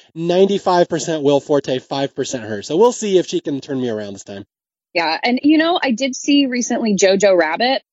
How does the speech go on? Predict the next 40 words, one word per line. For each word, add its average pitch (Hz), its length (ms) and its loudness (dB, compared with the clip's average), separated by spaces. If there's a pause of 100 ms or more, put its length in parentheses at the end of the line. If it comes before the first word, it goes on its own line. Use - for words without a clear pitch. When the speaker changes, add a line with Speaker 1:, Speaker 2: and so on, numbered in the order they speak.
(120)
Speaker 2:
uh, 160 580 -2 (280)
which 185 280 0
was 175 320 2 (160)
delightfully 180 1000 4
funny, 139 480 -6 (480)
um, 170 680 0 (480)
by 185 160 0
every 175 280 -2
character 160 320 -4
but 151 180 -6
her. 131 100 -12
So - 160 -4
we'll 320 140 4
see. 330 280 0
<laughs> 285 60 -6 (1200)
Speaker 1:
Wow. 233 340 -8 (100)
So, 240 380 2
so - 320 -2
she - 120 -2
had 240 100 4
the 214 60 2
luck 220 200 2
of 226 100 -2
the 208 100 2
Irish 190 360 2
around 151 280 -4
her. 127 60 -16
She's 185 140 -4
like 220 160 0
a, 170 220 0
a 165 40 -4
planet 202 500 0
that 156 120 -6
draws 170 420 0
in 151 180 0
talent 151 380 -6
and 123 100 -4
moons 127 360 -4
and 107 100 -14
stuff. 107 220 -12